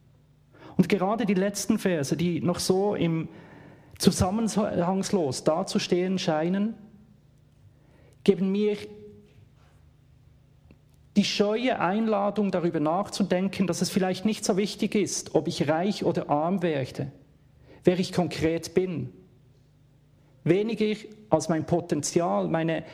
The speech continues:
soziale Stellung, ist wichtig, dass ich zu Gott gehöre und er mit mir ist.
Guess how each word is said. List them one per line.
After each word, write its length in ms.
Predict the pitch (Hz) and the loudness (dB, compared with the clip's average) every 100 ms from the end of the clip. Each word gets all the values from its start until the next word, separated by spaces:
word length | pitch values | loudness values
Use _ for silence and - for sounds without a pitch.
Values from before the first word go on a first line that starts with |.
| - | -12
soziale 720 | - 180 - 156 147 170 190 170 | 0 0 2 0 2 2 0 -2
Stellung, 720 | - 170 175 202 170 208 247 - - - - - - - | 0 0 2 0 0 -2 -6 -14 -20 -20 -20 -20 -16 0
ist 340 | 147 - 160 | 0 0 -2
wichtig, 400 | 202 - - 202 | -2 0 -2 -2
dass 180 | 170 - | -2 -2
ich 160 | 180 | -2
zu 140 | - 151 | -2 0
Gott 280 | 156 170 - | 0 -2 -2
gehöre 500 | 156 147 120 - - - - | 0 0 -2 -4 -14 -18 -2
und 120 | 156 | 0
er 100 | 165 | 2
mit 300 | 156 180 - | 0 -2 -2
mir 160 | 185 170 | -2 -2
ist. 420 | - 127 - - | -2 -4 -6 -14